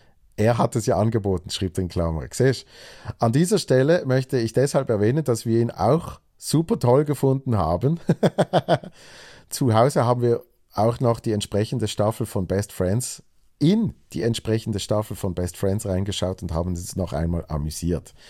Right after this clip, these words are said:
Sehr schön. <clears throat> Das freut mich. Ja, also mir sich nicht schlecht fühlen, wenn der Cenk anbietet, dass es Foto macht. Im Gegenteil.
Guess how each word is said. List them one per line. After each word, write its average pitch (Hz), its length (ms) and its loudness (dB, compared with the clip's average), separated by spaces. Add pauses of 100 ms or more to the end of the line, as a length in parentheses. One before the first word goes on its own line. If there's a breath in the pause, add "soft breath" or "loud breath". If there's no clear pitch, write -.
(520 loud breath)
Sehr 131 420 4
schön. 92 420 0 (160)
<clears throat> 139 500 0
Das 123 200 0
freut 117 300 0
mich. 95 160 -2 (300 loud breath)
Ja, 104 180 4
also 85 280 -2
mir 104 180 2
sich 104 320 -2
nicht 101 120 -4
schlecht 101 280 0
fühlen, 92 380 -2
wenn 92 260 -2
der 90 140 -8
Cenk 95 360 -2
anbietet, 90 560 -2
dass 82 140 -4
es 80 80 -6
Foto 92 300 -4
macht. 80 260 -4 (600 loud breath)
Im 101 180 -2
Gegenteil. 87 460 -4